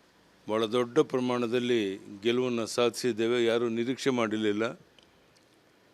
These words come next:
ಒಂದು ರೀತಿ ಕಾಂಗ್ರೆಸ್ ಅಡ್ರೆಸ್ ಇಲ್ಲದಂತಾಗಿರುವಂಥದ್ದು ಸಹ ಎಲ್ಲರೂ ಗಮನಿಸಿದ್ದಾರೆ.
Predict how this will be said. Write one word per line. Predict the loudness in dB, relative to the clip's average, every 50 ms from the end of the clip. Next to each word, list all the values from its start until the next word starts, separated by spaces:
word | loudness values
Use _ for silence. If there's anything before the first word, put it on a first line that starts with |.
| _ _ _ -20 _ _ _ _ _ _ -8
ಒಂದು | -6 -4 -2 -2
ರೀತಿ | -4 -2 -2
ಕಾಂಗ್ರೆಸ್ | 0 0 2 2 2 2 4 4 2 2 -2
ಅಡ್ರೆಸ್ | -10 -6 -4 -4 -2 0 2 2 2 2 2
ಇಲ್ಲದಂತಾಗಿರುವಂಥದ್ದು | 0 0 0 -2 -4 -4 -2 -2 -2 -2 -2 -2 -4 -4 -4 -4 -4 -4 -4 -4 -4 -6
ಸಹ | -4 -4 -4
ಎಲ್ಲರೂ | -2 -2 -2 -2 -2 -4 -4
ಗಮನಿಸಿದ್ದಾರೆ. | -4 -4 -4 -4 -4 -6 -4 -4 -4 -4 -4 -6 -8